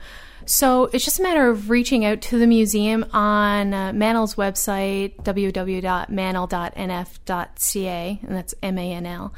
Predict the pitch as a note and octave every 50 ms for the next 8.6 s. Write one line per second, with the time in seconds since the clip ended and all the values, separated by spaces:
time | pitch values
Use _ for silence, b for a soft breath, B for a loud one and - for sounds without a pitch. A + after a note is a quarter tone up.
0 | B B B B B B B A#3 B3 B3+ A#3+ C4+ B3 A#3+ B3+ C4 C4 C#4+ C#4 C4+
1 | B3+ C4 C4 D4+ D4+ C#4+ - D4+ B3 G#3 G3+ G#3+ A3 G#3+ - - A3 G3+ - G#3+
2 | G3+ G3 G3 F3+ G3 F#3+ F#3 F#3 F#3 F#3 - - A3+ A#3 A3+ A3 G#3 - - F#3+
3 | F3 E3 E3+ - - G3+ G3+ - - - B B B B B F#3+ F#3 F#3 F#3 F#3
4 | G3+ A#3 A#3 A#3+ A3 - - A3+ G#3+ G#3 A3 G#3 G#3 - G#3 G3 - G#3+ G3+ G3+
5 | G3 G3 G3 F#3+ - G#3 G3 G#3 G#3 G#3 B B B B B B - A3 G#3+ G#3
6 | G#3 G#3 G3+ G#3 A3 - - - - - - - - - - A#3+ A#3 A3+ G#3+ -
7 | A3+ A3 G#3 - - A#3 A3 - - G#3+ G#3 G#3 G3+ G3+ G3 G#3+ G3 G#3 G3 G3
8 | G3 G3 G3 F#3+ - - G3+ G3 G#3+ B3 B3+